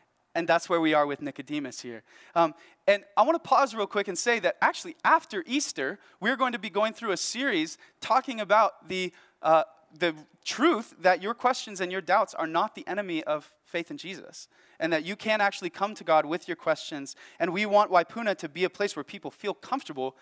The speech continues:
asking questions and getting those questions answered. So, uh, we want to be a community where people feel comfortable asking their questions.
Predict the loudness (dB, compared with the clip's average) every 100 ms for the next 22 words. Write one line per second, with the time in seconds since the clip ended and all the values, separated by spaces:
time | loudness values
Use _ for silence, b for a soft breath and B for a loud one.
0 | b b 0 0 -8 -2 0 0 -8 -10
1 | -6 -6 -6 b b _ -4 -2 -6 -2
2 | -4 -4 -6 -6 -6 -6 2 2 B B
3 | B 4 4 2 -4 2 2 2 -6 -6
4 | -8 -2 -2 -2 -4 -2 2 2 0 -10
5 | -8 -8 -4 -6 -4 -6 -6 -8 -4 -4
6 | -4 -10 -12 -8 -8 -8 -14 -20